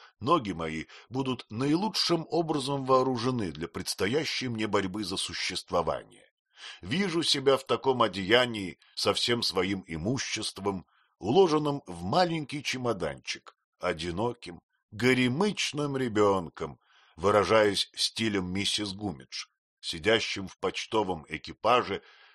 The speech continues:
который увозит нас с мистером Квиньоном в Ярмут на лондонский дилижанс.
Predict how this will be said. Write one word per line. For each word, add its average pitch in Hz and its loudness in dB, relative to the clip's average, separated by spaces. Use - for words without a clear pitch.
который 123 0
увозит 143 2
нас 120 0
с - -6
мистером 107 -4
Квиньоном 107 -2
в 80 -14
Ярмут 95 -2
на 95 0
лондонский 92 0
дилижанс. 90 -6